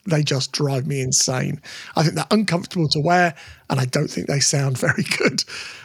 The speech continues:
Um, but, uh, uh, is, is it quality or is it quantity? I mean, that's the thing.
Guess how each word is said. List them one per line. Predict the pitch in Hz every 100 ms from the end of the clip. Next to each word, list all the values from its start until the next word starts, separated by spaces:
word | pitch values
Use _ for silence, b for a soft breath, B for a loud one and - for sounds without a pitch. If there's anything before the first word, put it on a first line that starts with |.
| B
Um, | 185 180 190 - -
but, | - 226 -
uh, | - - - -
uh, | - _ _ _ _ -
is, | 214 -
is | 247 240
it | 247 -
quality | 254 240 233 226 220
or | 196
is | 185
it | -
quantity? | 180 160 - - 143 -
I | 160 180
mean, | 180
that's | 196 -
the | 180
thing. | - 170 151